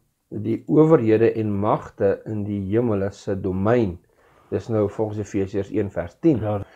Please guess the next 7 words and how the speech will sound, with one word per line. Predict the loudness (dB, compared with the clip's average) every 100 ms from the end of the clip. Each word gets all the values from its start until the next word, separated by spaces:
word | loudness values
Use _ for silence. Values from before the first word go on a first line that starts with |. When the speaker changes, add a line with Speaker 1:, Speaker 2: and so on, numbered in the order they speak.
| -20 _
Speaker 1:
Want | 2
dit | 2
sê | 4 2 4
ook | 2
hierso | 0 -2 0 0 -4 _ _ 0
dat, | 2 2 -2
ehm, | -2 2 2 0